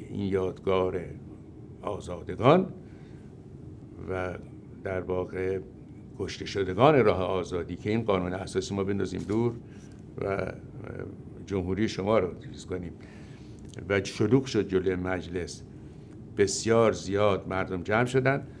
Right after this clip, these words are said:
سنگ و کلوخ پرت کردن، حتی دو سه تا سنگ هم به رضا شاه خورد. درگیری شد بین رضا شاه و معتمد الملک که: «شما اینجا چه می‌کنی؟» گفت: «من مسئول، مسئول امنیتم.» گفت: «شما مسئول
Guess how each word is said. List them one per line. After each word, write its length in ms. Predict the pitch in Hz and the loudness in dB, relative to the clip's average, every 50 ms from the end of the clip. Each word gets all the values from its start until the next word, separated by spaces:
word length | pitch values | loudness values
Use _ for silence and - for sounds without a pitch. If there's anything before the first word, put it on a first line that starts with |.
| - - | -14 -12
سنگ 240 | - - 107 98 95 | -4 0 2 4 4
و 60 | 95 | 4
کلوخ 320 | 92 - 104 98 113 113 - | 4 4 2 2 2 2 4
پرت 260 | - 131 131 131 - | 4 4 4 4 2
کردن، 420 | 131 123 127 127 127 131 135 135 - - - - - - - - - | 2 2 2 4 2 2 0 0 -4 -8 -12 -14 -14 -14 -14 -8 -2
حتی 280 | - 101 98 - 113 104 101 92 - - - | 0 0 0 2 2 2 2 0 -2 -6 -8
دو 60 | - 87 | -8 -6
سه 160 | - 104 98 | -4 -2 0
تا 120 | 95 98 | 0 0
سنگ 240 | - - 104 101 101 | 0 0 0 2 2
هم 120 | 101 92 | 2 2
به 60 | 90 92 | 2 2
رضا 260 | 90 90 92 98 90 | 0 0 0 -2 2
شاه 240 | - 135 131 151 - | 4 6 6 6 8
خورد. 280 | 139 143 143 139 131 - - - - - - - - - 104 90 | 8 10 10 10 8 6 -2 -12 -14 -16 -16 -14 -12 -10 -2 4
درگیری 500 | 92 110 110 104 98 90 98 101 107 120 | 8 8 8 8 8 4 0 0 0 2
شد 220 | 123 - 131 110 98 | 4 6 6 6 8
بین 200 | 107 113 120 117 | 6 4 4 4
رضا 280 | 104 98 95 98 92 | 4 4 4 2 2
شاه 160 | 87 - 110 104 | 2 2 2 2
و 80 | 101 | 2
معتمد 440 | 101 101 92 92 - 104 98 95 95 | 2 2 0 2 2 4 4 4 4
الملک 540 | 92 92 92 110 147 175 160 127 - - - - - - - - - - - - - - | 4 4 8 10 10 10 10 8 4 -2 -12 -14 -16 -16 -16 -16 -16 -16 -16 -8 -4 -2
که: 140 | 104 98 | 0 0
«شما 200 | 95 110 113 117 | 2 2 4 4
اینجا 140 | 120 113 120 | 6 8 6
چه 180 | 120 - 147 170 | 6 8 8 8
می‌کنی؟» 520 | 208 196 202 156 160 160 147 113 85 - - | 8 8 8 8 8 8 6 4 2 0 0
گفت: 120 | 104 110 | 0 2
«من 180 | 110 120 127 135 | 4 4 4 4
مسئول، 400 | 127 113 107 104 - - 110 104 | 6 4 4 4 2 0 -4 -2
مسئول 440 | 101 101 101 98 95 - 127 127 131 | 0 0 0 0 2 4 4 4 4
امنیتم.» 640 | 113 113 113 107 104 107 113 139 143 135 143 123 107 | 4 2 2 2 4 6 6 6 6 6 4 4 6
گفت: 180 | 107 131 123 131 | 8 6 6 6
«شما 120 | 127 135 | 4 2
مسئول 340 | 131 127 110 - 139 127 | 2 2 2 2 2 2